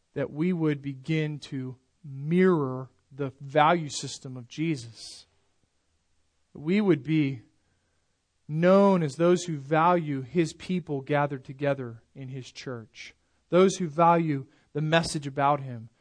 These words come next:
the gospel, and those who value and live in happy submission to his lordship over our lives.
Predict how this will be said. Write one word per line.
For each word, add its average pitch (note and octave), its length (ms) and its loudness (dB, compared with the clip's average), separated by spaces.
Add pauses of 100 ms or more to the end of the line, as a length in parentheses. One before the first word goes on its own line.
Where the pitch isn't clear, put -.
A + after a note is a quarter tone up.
(160)
the C#3 120 -10
gospel, B2+ 720 -2 (460)
and B2+ 100 -14
those D#3+ 280 0
who E3 120 -4
value C3+ 540 -2 (380)
and C3 140 -8
live D#3+ 520 4
in B2 240 -12 (120)
happy E3+ 400 -2
submission C#3+ 640 -10
to A#2+ 400 -10 (240)
his B2 260 -10
lordship A#2 720 -12
over B2 260 -14
our A2 120 -12
lives. G2 640 -20